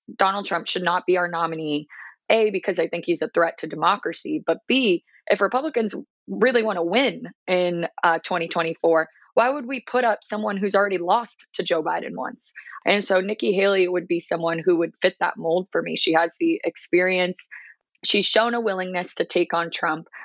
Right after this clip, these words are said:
uh, whereas all these other people in the field, in my opinion, are either running a campaign of vengeance and grievance, or they are running to get a cabinet position or be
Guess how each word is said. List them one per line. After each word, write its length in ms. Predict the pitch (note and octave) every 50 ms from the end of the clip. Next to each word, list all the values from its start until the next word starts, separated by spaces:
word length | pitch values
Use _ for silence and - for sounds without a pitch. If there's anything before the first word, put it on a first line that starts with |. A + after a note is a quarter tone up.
| - - - _ _
uh, 240 | - F3 F3 E3 D#3+
whereas 440 | D#3+ - F#3+ F#3+ G3 F#3 F3 E3+ -
all 180 | F3+ F#3 G#3 G#3
these 180 | A3+ G#3+ -
other 220 | G#3+ G3+ G#3+ G#3+ G#3
people 340 | - - F3+ - - E3+
in 80 | E3+ D#3+
the 80 | E3 D#3+ -
field, 300 | - F3 E3+ E3+ E3+ E3
in 100 | E3+ E3+
my 160 | E3 E3 E3
opinion, 560 | D#3+ D#3 D#3 - E3+ E3+ E3 D#3+ D#3 D#3 D#3+ D3+ _ _ _ _ _ _ _ _ -
are 120 | E3+ E3+ F3
either 540 | - - F3+ F3 F3+ F3+ E3+ E3 E3 E3+ -
running 440 | - F#3 F#3 F#3 F#3 F#3 F#3 F#3 F3+ -
a 80 | - F3
campaign 640 | - - - F#3 F#3 F#3 - G3 F#3 F#3 F#3 F#3 F#3 -
of 300 | - E3 E3 D#3+ D#3+ D#3+ - -
vengeance 500 | - F3+ F#3 F#3+ F#3+ G3 G3 F#3+ E3+ -
and 160 | F3+ E3 D#3+
grievance, 600 | - G#3+ A3+ G3+ F3 F3 E3+ E3+ F3+ - - - -
or 480 | - G3+ G#3 G#3+ G3 F3 E3+ E3+ E3+ - _ _ _ _ _
they 400 | - E3+ E3+ E3+ E3+ E3+ E3+ - - -
are 480 | - E3 E3 D#3+ D#3+ D#3+ D#3+ D#3+ D#3+ D#3+ _ -
running 360 | F3 F#3 F3+ F3 F3 E3+ F3 -
to 140 | - F3+ E3+ - _ _ _ _ -
get 160 | - E3+ -
a 80 | - F3
cabinet 380 | - - B3+ C4 A3+ F#3+ F3 -
position 500 | - E3 - D#3+ - - - E3 C#3+ D3 -
or 380 | - E3+ E3+ E3 E3+ E3 D#3 - _
be 260 | - E3+ E3 D#3+ D#3+